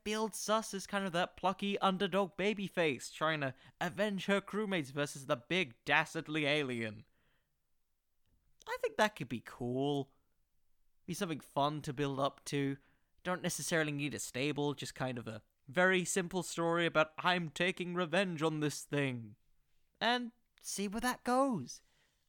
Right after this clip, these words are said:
I think it kinda gives the A E W women's division more stories, which is what they really need.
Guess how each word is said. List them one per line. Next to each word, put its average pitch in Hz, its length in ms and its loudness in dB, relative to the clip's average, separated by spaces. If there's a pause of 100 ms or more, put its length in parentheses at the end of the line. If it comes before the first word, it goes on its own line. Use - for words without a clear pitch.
(140)
I 139 80 0
think 170 220 -2
it 156 200 0 (200)
kinda 147 300 2
gives 151 440 -2
the 139 140 -2
A 147 60 4
E 156 40 2
W 147 220 0
women's 151 240 -4
division 156 340 -2
more 147 220 -4
stories, 160 540 0
which - 140 -10
is 113 200 -12 (300)
what 117 200 -8
they 117 340 -2
really 139 360 4
need. 147 380 0